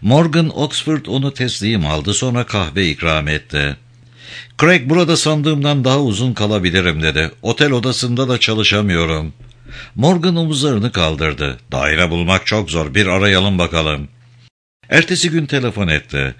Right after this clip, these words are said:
Craig burada çalışan kızlardan biri bir aylık izinle Amerika'ya gidiyor. Senin hayranlarındanmış.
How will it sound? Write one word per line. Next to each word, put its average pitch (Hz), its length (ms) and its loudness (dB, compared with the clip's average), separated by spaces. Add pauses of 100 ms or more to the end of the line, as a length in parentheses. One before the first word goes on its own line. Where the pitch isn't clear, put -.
(340)
Craig 104 300 6
burada 113 320 2
çalışan 113 440 2
kızlardan 104 680 0
biri 92 240 2
bir 143 120 2
aylık 127 320 2
izinle 117 380 0
Amerika'ya 95 600 2
gidiyor. 80 480 -2 (200)
Senin 156 340 2
hayranlarındanmış. 123 1300 2